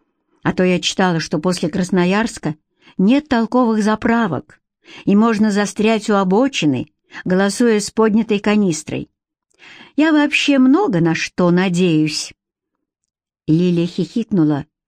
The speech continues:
и без предупреждений — включила музыку. Это была совсем незнакомая, другая Лиля. Теперь она говорила о том, о чем обычно молчала, и даже музыка у нее была иная,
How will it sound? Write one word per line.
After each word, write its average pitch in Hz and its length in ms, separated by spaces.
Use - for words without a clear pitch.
и 185 100
без 208 300
предупреждений — 170 1080
включила 277 600
музыку. 190 600
Это 262 240
была 233 300
совсем 214 480
незнакомая, 185 960
другая 202 640
Лиля. 131 480
Теперь 302 380
она 262 180
говорила 214 480
о 175 160
том, 254 420
о 208 100
чем 285 280
обычно 220 460
молчала, 175 760
и 196 100
даже 233 300
музыка 240 500
у 160 80
нее 175 240
была 175 320
иная, 180 680